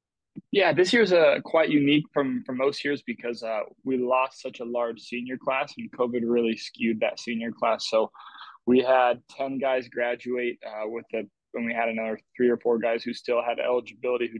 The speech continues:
didn't, had to choose one way or the other. Um, and so we had a huge, huge amounts of, of exodus this year because of, because of that, that, that covid extra year.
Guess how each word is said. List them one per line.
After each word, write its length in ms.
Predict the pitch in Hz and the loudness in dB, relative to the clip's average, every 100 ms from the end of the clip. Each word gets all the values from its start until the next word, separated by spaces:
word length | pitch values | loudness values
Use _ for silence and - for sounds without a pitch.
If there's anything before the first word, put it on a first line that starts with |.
| 101 | -8
didn't, 320 | 131 120 117 - | -8 -8 -12 -6
had 100 | 127 | -6
to 80 | 117 | -6
choose 260 | 107 131 117 | -8 -6 -6
one 220 | 110 123 120 | -4 -6 -2
way 180 | 120 | 0
or 120 | 117 107 | 0 0
the 140 | 104 | 0
other. 240 | 117 87 - - - - _ - | 0 -2 -10 -20 -20 -20 _ -8
Um, 220 | 113 110 104 | -6 -8 -10
and 160 | 117 120 | -12 -4
so 160 | 120 | 2
we 200 | 120 135 | 4 6
had 400 | 135 135 127 123 117 | 6 4 4 4 0
a 140 | 117 113 | -4 -8
huge, 840 | - - 143 139 131 127 - - - - | -10 -12 0 2 2 0 -8 -14 -10 -6
huge 280 | 123 117 | -4 -6
amounts 380 | - 120 113 - | -8 -8 -10 -4
of, 200 | 113 110 - - | -2 -2 -6 -4
of 160 | 120 - | -4 -2
exodus 480 | 135 - 120 110 - | -4 -4 -4 -4 -6
this 200 | 110 - | -8 -4
year 160 | 117 101 | -4 -4
because 380 | 107 117 110 | -8 -10 -12
of, 80 | 113 - _ | -14 -18 _
because 280 | 117 120 117 | -4 -2 -2
of 60 | 113 | 0
that, 220 | 110 120 | 0 0
that, 200 | 113 110 | 0 0
that 160 | 123 113 | -2 0
covid 260 | 131 123 | -2 0
extra 280 | 120 - - | 0 -2 -2
year. 240 | 127 151 | 0 0